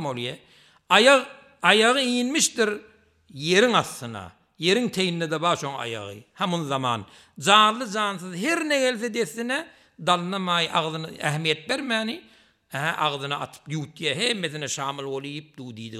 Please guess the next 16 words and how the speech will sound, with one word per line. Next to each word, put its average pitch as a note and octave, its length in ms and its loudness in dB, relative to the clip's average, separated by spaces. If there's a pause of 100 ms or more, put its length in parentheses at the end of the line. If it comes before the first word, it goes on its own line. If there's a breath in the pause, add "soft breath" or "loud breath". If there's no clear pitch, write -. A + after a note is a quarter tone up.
gawap C#3 480 -2
du C3 120 -12
zaman. G#2+ 320 -10 (180 soft breath)
Hiç E4 140 -2
zat G#3 200 -2
zamandan D#3 440 -2
çykmaýar. F#2+ 500 -14 (340)
Diň C#4 120 -2
Allah E3 340 0
subhanahu A#2+ 480 -10
wa F#2+ 140 -18
taala. F#2+ 280 -20 (1160 soft breath)
Bir B3 180 6
mahlukdur, G#3 1000 0 (400)
ne E3 300 -4
erkekdir, F#3+ 800 -4